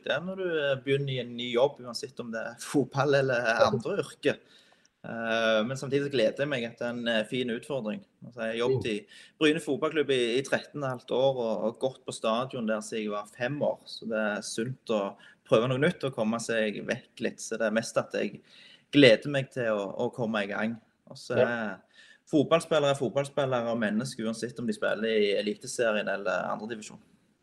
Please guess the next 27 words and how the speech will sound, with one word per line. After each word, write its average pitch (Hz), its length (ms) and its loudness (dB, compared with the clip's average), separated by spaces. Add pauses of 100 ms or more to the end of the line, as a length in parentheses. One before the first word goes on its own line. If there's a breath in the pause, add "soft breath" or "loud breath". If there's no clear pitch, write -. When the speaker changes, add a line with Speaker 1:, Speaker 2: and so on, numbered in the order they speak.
(440 loud breath)
Speaker 2:
Så 131 140 8
blir 147 100 12
det 143 80 6
flyttelass 151 520 12
med, 107 360 12
med 110 160 10
hele 127 160 12
familien 113 560 10
rett 104 300 8
over 92 180 8
på 98 80 2
nyåret 117 320 12
der, 82 240 6
da? 76 60 -2 (960 soft breath)
Speaker 1:
Ja, 113 180 10 (300)
det, 113 480 0
det 117 180 -2
blir 104 200 2
det. 101 100 -6 (220)
Så - 260 -4 (760 soft breath)
jeg 143 120 0
kom 151 160 2
opp, 160 240 2
eh, 131 400 6
alene 127 520 2
først 151 360 -6
nå, 107 100 -4